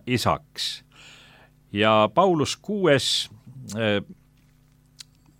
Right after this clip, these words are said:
ta oli paavst kuuekümnendatel aastatel eelmisel sajandil, kuulutas Benediktuse Euroopa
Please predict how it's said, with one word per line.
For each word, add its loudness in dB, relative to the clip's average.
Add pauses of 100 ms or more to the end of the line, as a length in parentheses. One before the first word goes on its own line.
(140)
ta -2
oli -2
paavst 0
kuuekümnendatel -4
aastatel -2
eelmisel -4
sajandil, -2 (540)
kuulutas -2
Benediktuse -4
Euroopa 0